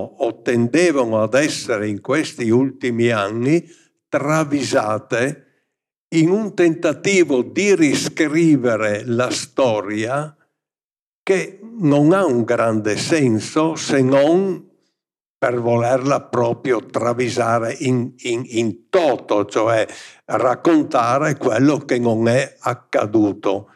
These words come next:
E allora abbiamo cercato nel libro di precisare in maniera precisa proprio non soltanto come vivevano queste persone che abitavano in quella zona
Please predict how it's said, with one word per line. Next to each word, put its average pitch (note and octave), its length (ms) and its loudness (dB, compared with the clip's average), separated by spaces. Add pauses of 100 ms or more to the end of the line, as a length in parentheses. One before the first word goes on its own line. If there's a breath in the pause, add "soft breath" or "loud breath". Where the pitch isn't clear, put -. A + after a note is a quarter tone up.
(720 soft breath)
E D#3 100 -4
allora F3 580 2
abbiamo D#3 500 2
cercato C#3 720 0
nel C#3+ 320 4
libro C3 500 4
di C3 240 0
precisare B2+ 1400 -2 (500)
in D3 160 4
maniera C#3+ 520 2
precisa C3+ 1080 -2
proprio A#2+ 760 -4 (320 loud breath)
non F#3 320 0
soltanto C3+ 920 0
come D3 380 0
vivevano B2 880 0
queste A#2+ 420 -2
persone B2 720 -2
che B2 100 -6
abitavano A#2+ 680 -2
in A#2 140 0
quella A2 340 -4
zona A#2 540 -2